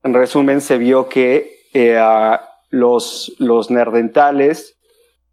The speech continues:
y los humanos anatómicamente modernos, los humanos contemporáneos, tenían alrededor de doscientas, eh, nucleótidos diferentes entre un genoma mitocondrial y el otro.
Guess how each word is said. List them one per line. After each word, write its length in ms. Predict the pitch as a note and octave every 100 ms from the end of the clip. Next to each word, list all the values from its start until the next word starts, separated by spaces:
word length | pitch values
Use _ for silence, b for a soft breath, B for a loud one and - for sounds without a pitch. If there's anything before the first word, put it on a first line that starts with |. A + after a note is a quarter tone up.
| _
y 420 | C3 B2 B2 C#3 C#3+
los 520 | B2 A#2 - - -
humanos 800 | C3+ A#2+ B2+ A#2+ C3 C#3 - - -
anatómicamente 720 | A2+ G#2 A#2+ B2 A#2+ B2 D#3
modernos, 680 | D3 D#3 D3+ B2+ E3+ - -
los 220 | A#2 G#2
humanos 260 | A2+ A2+ -
contemporáneos, 880 | A#2 A#2+ A2+ B2+ B2 B2+ D#3 - _ _ _ _ _ _ -
tenían 640 | B2+ C3 C3+ C3 C3 C#3
alrededor 640 | C#3+ A2+ A#2 A#2 A#2+ B2 A#2+
de 260 | B2 B2
doscientas, 960 | A#2+ A#2 - C3 B2+ A#2 C3 B2 - - _ _
eh, 240 | A#2+ A2 G#2+
nucleótidos 580 | A#2 - B2 A#2+ B2 A2
diferentes 800 | G#2+ G#2+ A2 A2 F#2+ - - - _ _ -
entre 560 | A2 G#2+ A2+ A2+ A2 - -
un 160 | C3+
genoma 300 | - B2+ C3
mitocondrial 640 | B2 G#2 A2+ A#2 A2+ B2 B2+
y 80 |
el 100 | A2
otro. 300 | A2 - -